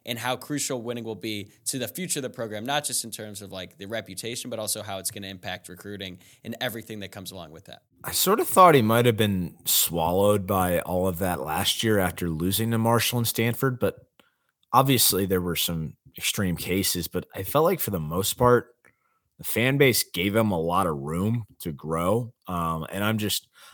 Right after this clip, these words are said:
Speaker 2: I'm not really sure how I expect that to play out this year, because I think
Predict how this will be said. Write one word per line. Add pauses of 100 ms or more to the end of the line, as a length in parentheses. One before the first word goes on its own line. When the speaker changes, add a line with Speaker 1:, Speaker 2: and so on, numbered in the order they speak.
Speaker 2:
I'm
not
really
sure
how
I
expect
that
to
play
out
this
year,
because
I
think